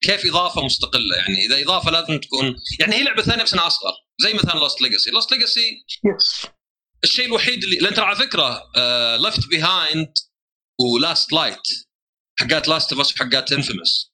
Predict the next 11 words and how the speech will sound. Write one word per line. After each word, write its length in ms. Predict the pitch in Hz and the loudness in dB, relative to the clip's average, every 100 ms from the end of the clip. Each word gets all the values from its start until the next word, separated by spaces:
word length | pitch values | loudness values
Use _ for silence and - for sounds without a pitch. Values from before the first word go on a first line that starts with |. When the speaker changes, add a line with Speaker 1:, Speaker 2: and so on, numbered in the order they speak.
| _ _ _ _ - | _ _ _ _ -2
Speaker 2:
مهم. 340 | 131 165 - _ _ - | 0 0 -4 _ _ -2
Speaker 1:
هذولي 380 | 147 196 240 220 | 0 2 2 -2
كانن، 840 | 208 226 226 214 214 214 202 - - | 0 0 2 0 0 0 -2 -6 -2
لا، 320 | 175 208 - 113 | 0 0 -6 0
دي 180 | 190 | 0
ال 100 | 196 | 2
سي 200 | - 220 | 2 0
اللي 120 | 208 160 | 2 2
لازم 240 | 196 170 | 2 0
اللعبة 220 | 160 127 | 0 2
الأصلية. 460 | 139 - 139 117 | 0 0 0 0